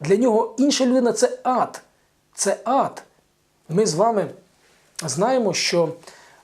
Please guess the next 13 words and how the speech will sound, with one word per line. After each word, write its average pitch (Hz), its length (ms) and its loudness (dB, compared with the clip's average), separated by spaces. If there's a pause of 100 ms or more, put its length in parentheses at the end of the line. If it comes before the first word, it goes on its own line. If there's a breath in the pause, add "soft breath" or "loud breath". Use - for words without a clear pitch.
ем, 151 800 -4 (520)
в 151 120 -4
аду 214 220 2
буде 170 240 0
дуже 175 260 -2
важко 135 360 -4
грішникам. 185 540 -6 (760 soft breath)
Вони 247 180 2
будуть 226 320 2 (280)
мучитись 208 580 -2
від 180 260 -6 (240)
адського 180 460 -2
полум'я. 127 460 -4